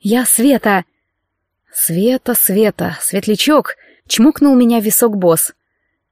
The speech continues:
"Ты, как всегда, придумала себе какую-то чушь и с радостью в неё поверила. А теперь ещё и обиделась на меня, так ведь?" Я молча покачала головой. Сергей вдруг стал серьёзным,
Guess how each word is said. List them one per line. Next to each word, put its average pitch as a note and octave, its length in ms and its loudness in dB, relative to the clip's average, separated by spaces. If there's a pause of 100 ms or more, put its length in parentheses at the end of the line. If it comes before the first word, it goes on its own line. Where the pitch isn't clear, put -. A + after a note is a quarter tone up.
(120)
"Ты, G3+ 440 0
как - 200 -4
всегда, G#3+ 400 0
придумала B3 420 2
себе A#3+ 220 -2
какую-то A3+ 340 -2
чушь E4 300 0
и F3+ 100 2
с - 100 -4
радостью C#4+ 460 0
в C4+ 60 2
неё A3 240 2
поверила. E3+ 640 0 (460)
А F#3+ 120 -4
теперь D4 300 2
ещё D#4 320 4
и E4 60 2
обиделась C4 480 2
на A#3 60 0
меня, F#3+ 380 0
так D#4+ 220 0
ведь?" A3+ 260 0 (640)
Я B3+ 200 -2
молча A#3+ 360 0
покачала G3+ 420 -2
головой. F3+ 500 0 (260)
Сергей D4 360 2
вдруг A#3+ 260 0
стал B3+ 180 -2
серьёзным, A#3+ 600 0